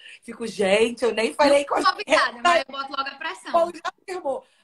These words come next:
Speaker 1: Mas então, o que que acontece? Eu fui pedida em noivado. Cadê a minha, cadê o meu anel de noivado?
Speaker 2: Hum.
Speaker 1: Não tá aqui, porque ficou largo e eu tô esperando o seu Mateus trocar o meu anel.
Speaker 2: Mateus, Mateus, tu se orienta, Mateus.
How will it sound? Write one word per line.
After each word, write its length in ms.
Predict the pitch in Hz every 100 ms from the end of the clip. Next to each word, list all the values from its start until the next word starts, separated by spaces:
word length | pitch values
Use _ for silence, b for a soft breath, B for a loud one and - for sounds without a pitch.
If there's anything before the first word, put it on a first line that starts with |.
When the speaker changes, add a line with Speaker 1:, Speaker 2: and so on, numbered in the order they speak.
| b
Speaker 1:
Mas 260 | 269 285 294
então, 260 | 370 262
o 40 | 233
que 140 | 262
que 60 | 269
acontece? 640 | 285 294 320 208 180 _
Eu 160 | - 254
fui 140 | 302
pedida 340 | 294 277 262 269
em 60 |
noivado. 640 | 262 269 330 302 202 175 _
Cadê 380 | - 240 233 262
a 100 | 302
minha, 320 | 294 254 247
cadê 280 | - 247 262
o 60 |
meu 140 | 302 311
anel 240 | 294 269
de 100 | 254
noivado? 560 | 262 254 233 175 - 151 _ _ _ -
Speaker 2:
Hum. 320 | 330 311 240 - _ _ _ _ _ _ _ b b b _ -
Speaker 1:
Não 280 | 233 226 240
tá 160 | 254
aqui, 280 | 320 - 262
porque 300 | - 233 208
ficou 320 | 202 - 240
largo 420 | 233 220 247 285
e 40 | 311
eu 100 | 277
tô 140 | 233
esperando 540 | 226 - 226 208 196 190
o 40 |
seu 240 | - 180
Mateus 680 | 175 202 - 240 226 254 -
trocar 480 | - 302 302 262 233
o 40 | 240
meu 160 | 226
anel. 200 | 240 311
Speaker 2:
Mateus, 960 | 254 233 247 - 247 254 269 269 269 262
Mateus, 360 | 233 226 240
tu 140 | - 254
se 160 | -
orienta, 580 | 269 302 403 302 269 269
Mateus. 260 | 294 294